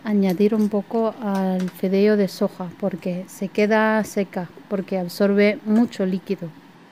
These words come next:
Vamos a removerlo bien, así, tal cual como lo veis,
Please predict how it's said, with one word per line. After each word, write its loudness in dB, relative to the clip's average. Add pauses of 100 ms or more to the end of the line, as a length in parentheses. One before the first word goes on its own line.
(280)
Vamos 2
a 2
removerlo 2
bien, 6 (920)
así, -2
tal -4
cual -2
como -2
lo 0
veis, 0